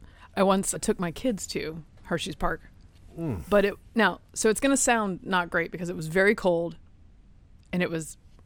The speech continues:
Speaker 1: rainy, so we couldn't go out to the actual theme park.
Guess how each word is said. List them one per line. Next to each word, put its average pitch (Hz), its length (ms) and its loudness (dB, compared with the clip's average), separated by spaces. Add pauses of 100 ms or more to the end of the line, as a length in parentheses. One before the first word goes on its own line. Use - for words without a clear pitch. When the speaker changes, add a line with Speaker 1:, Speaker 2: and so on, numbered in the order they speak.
Speaker 1:
rainy, 208 540 2 (140)
so 170 160 -2
we 165 40 0
couldn't 214 260 2
go 185 120 4
out 180 140 2
to - 80 -10
the 175 100 -2
actual 170 380 -4
theme 214 260 -2
park. - 240 -8